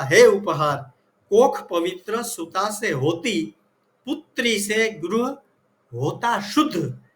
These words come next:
नहीं भ्रूण हत्या विधेय है, श्रुति विरुद्ध यह कृति अशुद्ध। એણે આરક્ષણ એટલે કે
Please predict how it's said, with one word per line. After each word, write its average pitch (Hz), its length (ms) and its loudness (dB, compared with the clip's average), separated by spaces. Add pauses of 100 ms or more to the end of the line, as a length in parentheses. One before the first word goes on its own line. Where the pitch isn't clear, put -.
(320)
नहीं 208 400 0 (100)
भ्रूण 196 380 -2 (100)
हत्या 185 460 -2
विधेय 170 600 2
है, 160 480 0 (400)
श्रुति 202 460 2
विरुद्ध 202 540 2 (720)
यह 147 240 -6 (480)
कृति 208 540 -2 (240)
अशुद्ध। 143 380 -4 (1600)
એણે 185 220 4 (340)
આરક્ષણ 202 520 -2
એટલે 170 240 -2
કે 170 140 -2